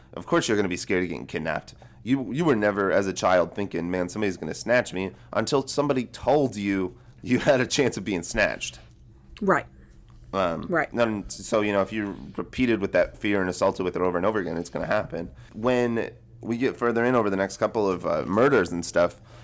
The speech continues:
Speaker 1: there's always a moment, and it's very similar to The Stand, where the characters will be thinking or doing something else, and then just all of a sudden they'll get interrupted with a thought and a feeling of a really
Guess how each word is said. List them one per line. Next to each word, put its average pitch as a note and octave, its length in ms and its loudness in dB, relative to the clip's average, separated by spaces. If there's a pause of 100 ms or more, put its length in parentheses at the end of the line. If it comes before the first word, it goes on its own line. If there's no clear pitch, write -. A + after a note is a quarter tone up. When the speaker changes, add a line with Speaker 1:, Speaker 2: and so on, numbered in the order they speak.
(220)
Speaker 1:
there's G#2+ 200 6
always A#2+ 320 8
a F#2+ 40 4
moment, F#2+ 760 2 (540)
and G#2 140 2
it's G2 160 0
very G#2+ 160 6
similar G#2+ 300 4
to F#2+ 80 4
The D#2+ 100 -2
Stand, F2+ 640 2
where F2+ 540 4 (560)
the G#2 100 -2
characters A#2+ 580 4
will G2+ 140 4
be F#2+ 140 4
thinking G#2+ 480 0
or E2+ 80 2
doing G2 280 2
something F#2 360 0
else, A#2 420 2
and G2+ 180 2
then F#2+ 140 4
just F2 200 -2
all G#2+ 200 6
of F#2+ 60 2
a F2+ 40 2
sudden G2+ 360 4
they'll F2+ 160 4
get F2+ 240 2
interrupted G2 480 4
with E2+ 160 0
a D2+ 80 0
thought F2 480 4
and F2 100 0
a D#2+ 60 -2
feeling F#2+ 640 2 (140)
of E2+ 360 2 (100)
a E2+ 160 4
really F#2+ 400 2